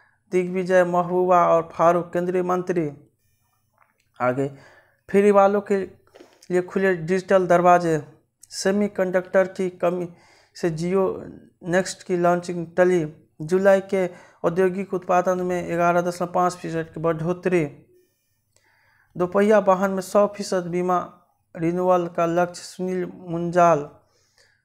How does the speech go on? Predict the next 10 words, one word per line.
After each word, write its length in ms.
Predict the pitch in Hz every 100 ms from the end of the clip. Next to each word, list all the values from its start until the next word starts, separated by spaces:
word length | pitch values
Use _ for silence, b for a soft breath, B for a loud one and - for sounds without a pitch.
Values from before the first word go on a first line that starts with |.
| _ _ _ _ _ _ _ _ -
वाहन 300 | 175 202 208
कल 220 | 202 202
पुर्जों 440 | 196 196 185 190 185
के 140 | 196
आयात 440 | 180 175 180 185
के 120 | 185 180
कम 240 | 185 180
करने 300 | 180 180 175
की 100 | 170
तैयारी। 540 | - 175 170 151 143